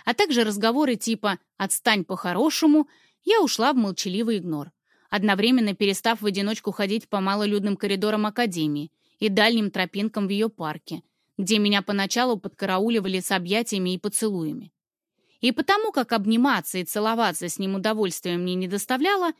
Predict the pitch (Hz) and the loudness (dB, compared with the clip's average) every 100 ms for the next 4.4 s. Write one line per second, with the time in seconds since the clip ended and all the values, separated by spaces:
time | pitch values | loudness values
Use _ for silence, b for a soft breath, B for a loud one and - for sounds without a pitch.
0 | b b b 247 403 - 254 175 208 320 | b b b 2 4 2 0 2 0 0
1 | - 220 190 - 202 240 220 175 185 180 | -2 -2 -2 -2 -2 -2 -2 -2 -2 0
2 | 214 202 190 170 185 185 185 202 214 175 | 0 0 -4 -4 -4 -2 0 0 0 -2
3 | 175 170 196 269 - 277 269 269 311 311 | -4 -4 -2 -2 2 4 4 4 0 -2
4 | - 269 - - | -2 -4 -6 -12